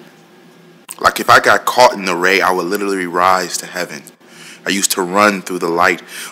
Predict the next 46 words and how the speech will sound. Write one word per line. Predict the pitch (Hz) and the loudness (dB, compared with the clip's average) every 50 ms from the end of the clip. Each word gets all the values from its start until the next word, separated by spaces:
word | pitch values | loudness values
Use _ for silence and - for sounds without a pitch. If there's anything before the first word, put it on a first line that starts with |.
| - | -8
on | - 87 87 | -4 -2 0
sunny | - - - 101 101 98 | 0 2 2 0 0 -2
days | 90 85 92 90 90 87 87 82 82 78 | -4 -2 -2 0 0 0 -2 -4 -4 -2
so | - - - - 95 | 0 0 2 2 2
I | 90 | 2
wouldn't | 87 87 95 98 95 92 80 | 2 0 -2 -6 -6 -8 -8
get | 85 80 | -4 -4
sucked | - - - 92 87 - - | -4 -2 -2 -4 -6 -6 -6
up. | - 85 78 - - - - - - - - - - - - - - - - - - - - - | -6 -6 -6 -8 -12 -20 -20 -20 -20 -20 -20 -20 -20 -20 -20 -20 -20 -20 -20 -20 -20 -20 -8 -2
I | - | 0
once | 98 104 110 - - | 2 2 2 2 0
told | - - 143 139 131 | 2 6 6 6 6
my | 127 117 | 6 4
mom | 107 104 101 101 104 104 101 | 2 2 2 2 4 2 2
at | 82 80 | -2 -4
the | 98 92 | -4 -4
tender | - - 123 113 120 - - | -4 -4 -2 -2 -2 0 0
age | 101 104 101 87 92 | -2 -2 -2 -4 -6
of | 85 | -6
five, | - - 101 98 95 95 92 87 85 92 | -4 0 4 4 6 6 6 4 2 -2
maybe | 95 98 104 104 113 117 | -2 -2 -2 -2 0 2
six, | - - 110 101 90 - - - - - - - - | 2 4 4 2 0 -2 -4 -6 -6 -10 -14 -14 -4
that | - - 98 | 2 6 6
I | 104 | 6
was | 104 - | 6 4
to | 101 95 | 0 -2
marry | 95 98 101 101 95 92 | 0 2 2 4 4 4
a | 85 | 4
white | 85 87 82 82 76 | 2 2 0 0 -4
woman | 78 78 78 82 | -8 -12 -12 -12
when | 78 80 78 | -10 -8 -8
I | 78 78 | -8 -8
was | 80 78 - | -8 -10 -10
older. | - - - - - - - - - - - _ - - - - _ | -12 -14 -14 -16 -20 -20 -20 -20 -20 -20 -20 _ -20 -20 -20 -20 _
Because, | - 90 87 101 92 92 90 85 80 - - - - - - | -12 -4 0 2 2 4 2 0 -4 -8 -12 -14 -18 -10 -8
get | 98 101 - | -8 -6 -6
this, | 82 78 78 - - - - - _ - - - - - - - - - _ | -8 -10 -10 -10 -14 -14 -16 -18 _ -20 -20 -20 -20 -20 -20 -20 -20 -12 _
they | - 95 104 | 0 2 4
don't | 110 107 113 107 | 4 4 2 2
make | 104 98 - | 0 -2 0
their | - 95 85 | -2 -2 -2
kids | - - 98 90 85 - | -2 -2 -2 -2 -2 -2
go | - 85 76 | -4 -6 -8
to | 78 | -8
bed | 76 - 85 78 73 71 - | -8 -10 -12 -12 -10 -10 -12
early. | 76 - - - | -12 -14 -16 -18